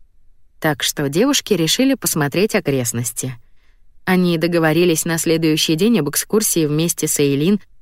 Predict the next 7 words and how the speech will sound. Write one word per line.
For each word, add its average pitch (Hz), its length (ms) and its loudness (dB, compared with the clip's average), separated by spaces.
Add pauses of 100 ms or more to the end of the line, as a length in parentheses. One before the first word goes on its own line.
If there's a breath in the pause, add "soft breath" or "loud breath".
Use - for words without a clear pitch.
(120)
по 233 100 2
кофейным 170 640 0
плантациям. 135 960 -2 (880)
Эйлин 214 420 4
позвонила 196 560 2
гиду 180 300 2
Фелициана, 165 800 0